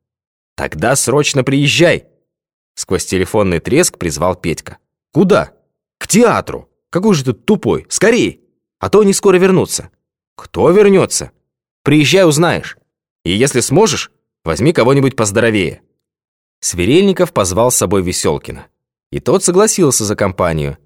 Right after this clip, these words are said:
хотя снисходительно сообщил, что кассирша его уже водила на антимиры,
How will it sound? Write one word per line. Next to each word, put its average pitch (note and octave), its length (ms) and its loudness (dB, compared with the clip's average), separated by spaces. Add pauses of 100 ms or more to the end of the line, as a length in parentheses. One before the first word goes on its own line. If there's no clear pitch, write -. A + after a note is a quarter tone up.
(260)
хотя E2+ 240 -4
снисходительно F#2 720 -4
сообщил, C3 540 0
что - 180 -6
кассирша D3+ 600 -4
его F2+ 220 0
уже A#2+ 220 0
водила A#2+ 380 0
на G#2+ 120 0
антимиры, C3 680 0